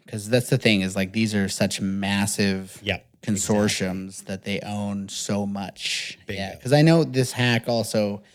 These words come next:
Speaker 1: affected their, um, what's the little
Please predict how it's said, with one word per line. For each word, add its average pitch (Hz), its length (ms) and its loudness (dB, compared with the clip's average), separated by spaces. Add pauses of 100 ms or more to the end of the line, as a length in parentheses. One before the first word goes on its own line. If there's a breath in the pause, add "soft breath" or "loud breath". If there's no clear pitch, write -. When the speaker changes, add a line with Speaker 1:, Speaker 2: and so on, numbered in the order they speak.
(240 soft breath)
Speaker 1:
affected 104 640 -2
their, 98 440 -6 (120)
um, 98 540 -6 (840)
what's 139 160 -12
the 190 100 -2
little 165 340 -6